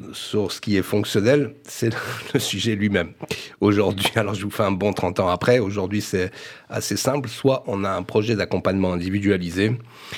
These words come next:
avec d'abord, il faut pas se tromper, un protocole de soins.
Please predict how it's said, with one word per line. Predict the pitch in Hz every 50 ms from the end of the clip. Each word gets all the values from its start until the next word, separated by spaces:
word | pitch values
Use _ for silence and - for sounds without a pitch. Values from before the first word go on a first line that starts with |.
| - - - -
avec | - - 107 117 110 110 107
d'abord, | 104 131 127 127 139 139 131 117 - - - -
il | - 92 90
faut | - - 95
pas | - - 123
se | 120 - -
tromper, | - - 107 90 - 104 101 104 127 - -
un | 101 95
protocole | 90 - - 101 - 107 87 - - 95
de | 92 98 92
soins. | - - - 80 78